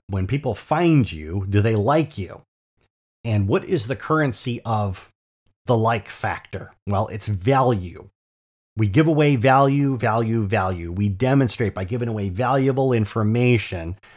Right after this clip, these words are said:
that, to these people out there, and we just give it away.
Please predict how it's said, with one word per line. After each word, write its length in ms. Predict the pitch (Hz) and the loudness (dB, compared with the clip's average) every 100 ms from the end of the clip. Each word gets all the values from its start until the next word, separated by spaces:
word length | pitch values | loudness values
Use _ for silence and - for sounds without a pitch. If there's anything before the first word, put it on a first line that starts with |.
| - | -4
that, 420 | 101 98 - - _ _ _ _ - 101 92 | -2 -2 -6 -14 _ _ _ _ -20 -18 -8
to 340 | 127 123 120 | -4 -2 -4
these 240 | 117 123 104 | -4 -4 -4
people 320 | 151 160 107 | -4 -4 -4
out 180 | 82 - | -4 -8
there, 200 | 82 76 | -12 -6
and 160 | 110 104 | -2 0
we 140 | 104 | 0
just 420 | 131 120 107 92 | -2 -4 -6 -6
give 220 | 95 147 | -2 0
it 80 | 151 | 0
away. 480 | 123 139 143 104 | 0 0 0 -2